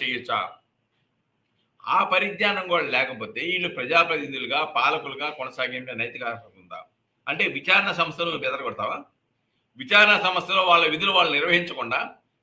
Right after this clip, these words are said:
రాజకీయ పార్టీగా అధికార పార్టీ, ప్రతిపక్ష పార్టీ తిట్టుకోమనండి, మీ ఇష్టం వచ్చిన రాజకీయ విమర్శలు చేసుకోమనండి. కానీ విచారణ సంస్థల్ని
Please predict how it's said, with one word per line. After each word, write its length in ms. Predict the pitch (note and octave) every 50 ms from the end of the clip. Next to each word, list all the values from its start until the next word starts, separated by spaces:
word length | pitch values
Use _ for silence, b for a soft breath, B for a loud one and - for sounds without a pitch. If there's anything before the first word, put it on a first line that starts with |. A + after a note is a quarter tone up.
| _ _ G#2+
రాజకీయ 440 | A2 C#3+ F#3 G3 G#3 G3+ A3 G#3+ G#3+ G#3
పార్టీగా 380 | F#3+ F#3 - F#3 F#3 F#3 G3
అధికార 600 | G3 F#3+ F#3 F3+ E3+ E3 E3 F3 F3 G3 G3 F#3
పార్టీ, 360 | F3 E3+ E3 D#3+ E3 E3+ F#3+ F#3+
ప్రతిపక్ష 440 | F#3 E3+ D#3+ E3 F3 F3+ - -
పార్టీ 240 | E3 E3 D#3+ D#3 E3+
తిట్టుకోమనండి, 600 | E3 - - _ E3+ F3 F3 E3+ E3 D#3+ D#3+ E3
మీ 120 | D#3+ D#3 D#3
ఇష్టం 180 | D3 - D#3
వచ్చిన 220 | D#3+ D#3+ E3 E3 D3+
రాజకీయ 400 | D3 D#3+ D#3 D3+ D3 D#3+ E3 D#3
విమర్శలు 380 | D#3+ D#3 D#3+ - - D#3 C#3+
చేసుకోమనండి. 540 | D3 - - C#3+ C3+ A#2 G#2 F#2+ F2 - - _ _ _ _ _ _ _ _ _ _ _ _ _ _ - -
కానీ 260 | D#3+ G3 G#3+ G#3+ F#3+
విచారణ 460 | E3 D3+ - G3 G#3+ A3 A3 A3 A3+
సంస్థల్ని 800 | G#3+ - G3 F#3+ F#3 F3+ - F#3+ F3+ F3+ D#3+ D3 C#3+ C#3+ C#3+ -